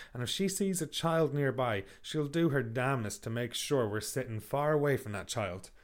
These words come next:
Absolutely love it. She takes no shit. So, to change our, <laughs> actually, sorry, this is just another tangent. No, let's not go on tangents. There's a very direct podcast.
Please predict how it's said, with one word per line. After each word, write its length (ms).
Absolutely 540
love 160
it. 240
She 160
takes 260
no 140
shit. 300
So, 380
to 80
change 540
our, 320
<laughs> 140
actually, 380
sorry, 280
this 160
is 80
just 160
another 220
tangent. 500
No, 200
let's 220
not 160
go 100
on 140
tangents. 480
There's 180
a 80
very 200
direct 580
podcast. 560